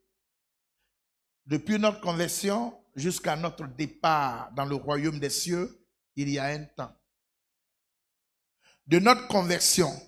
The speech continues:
jusqu'à ce que nous rentrons à, euh, chez Dieu, jusqu'à ce que nous mourons, pour d'autres qui vont mourir avant l'enlève-, l'enlèvement, il y a un temps.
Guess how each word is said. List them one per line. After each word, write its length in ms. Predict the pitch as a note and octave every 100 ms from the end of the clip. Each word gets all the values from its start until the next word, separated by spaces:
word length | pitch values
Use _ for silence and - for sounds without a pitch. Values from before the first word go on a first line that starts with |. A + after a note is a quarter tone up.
| _ _ _ -
jusqu'à 500 | B2+ A3 - G3+ F3
ce 200 | - -
que 180 | F3
nous 400 | E3 E3+ E3+ D#3 - _ -
rentrons 680 | D3 D3+ - E3 D3+ B2 - _ _ _ _ _ _
à, 220 | D3 D3+ -
euh, 200 | D3+ D3
chez 260 | - - D3+
Dieu, 400 | C3+ F#3 G3 C3+ - - _ _ _
jusqu'à 400 | B2+ F3 - F3
ce 140 | - -
que 280 | E3+ C#3+ A2+
nous 160 | D3
mourons, 480 | D3 D#3 F3 G#3 A3+
pour 160 | D3+ C3+
d'autres 280 | F3+ G3
qui 100 | -
vont 140 | D3 E3
mourir 360 | D3+ D#3 E3
avant 240 | C3+ C3 D3
l'enlève-, 560 | C3+ B2 C3+ C3 C3 B2+ - _ _
l'enlèvement, 720 | C3+ C3+ D3+ D3+ G3+ D#4 D4 - _ _ _
il 160 | C#3+ C#3+
y 100 | C#3
a 100 | -
un 100 | D3+
temps. 320 | C#3 - A#2+